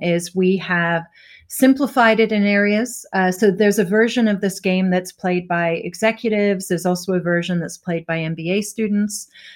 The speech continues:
So we have provided more scaffolding for the students with respect to the fact that they are high school. They may not have been exposed to some of the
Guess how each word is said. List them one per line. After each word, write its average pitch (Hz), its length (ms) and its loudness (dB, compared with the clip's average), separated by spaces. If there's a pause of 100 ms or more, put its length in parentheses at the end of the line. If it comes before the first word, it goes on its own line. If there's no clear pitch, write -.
(160)
So 202 200 -2
we 240 320 2
have 202 440 0
provided 226 480 0
more 190 160 0
scaffolding 233 880 -2 (560)
for 220 300 4
the 226 80 0
students 220 560 0
with 196 140 -2
respect 190 500 -4
to 185 360 2
the 180 100 -8
fact 185 320 -2
that - 100 -6
they 180 140 -4
are 196 260 -2
high 220 160 -2
school. 247 560 -4
They 185 140 2
may 190 160 2
not 190 180 0
have 185 140 -4
been 180 400 2
exposed 208 600 0
to 196 80 -6
some 196 200 -2
of 185 140 -2
the 185 180 2